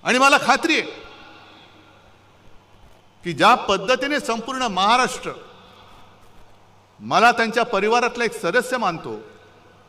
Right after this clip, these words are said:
मला त्यांचा कुटुंब प्रमुख मानतो, तो माझा महाराष्ट्र, ती-, तो माझा मुंबईकर एवढा निष्ठुरपणे, एवढा निर्दयतेने माझ्याशी आणि जीवाला जीव देणाऱ्या शिवसेनेशी वागू शकत नाही.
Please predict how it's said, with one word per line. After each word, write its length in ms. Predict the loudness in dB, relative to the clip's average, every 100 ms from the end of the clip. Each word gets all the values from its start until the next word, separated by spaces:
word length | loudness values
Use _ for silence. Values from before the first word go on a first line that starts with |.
| _ _ -20 _ -20 -20 _ _ -4
मला 200 | 0 2
त्यांचा 260 | 2 -2
कुटुंब 380 | -4 -6 -4 -2
प्रमुख 380 | -2 -2 -4 -2
मानतो, 600 | -2 -2 -6 -10 -12 -20 -20 -20 -20 -20 _ _ -4
तो 120 | -2
माझा 320 | 2 2 2
महाराष्ट्र, 680 | 2 2 2 2 0 -2 -4
ती-, 360 | -6 -12 -12 -10 -6
तो 100 | -2
माझा 240 | -2 -2
मुंबईकर 720 | -6 -4 -2 0 0 0 -2 -12 -20 -20 -20 -20 -20 -20 -20 -8
एवढा 340 | 0 4 4 2
निष्ठुरपणे, 720 | 0 -2 0 0 0 -2 -2
एवढा 260 | 0 0
निर्दयतेने 600 | 0 -4 0 -2 -2 -4
माझ्याशी 840 | -2 -2 0 0 -2 -4 -4 -8 -6
आणि 180 | -4 -4
जीवाला 380 | -2 0 2 0
जीव 220 | -2 -4
देणाऱ्या 280 | -2 -2 -2
शिवसेनेशी 540 | -2 -2 -2 -4 -4
वागू 260 | -2 0 -2
शकत 360 | -4 -6 -10 -12
नाही. 160 | -14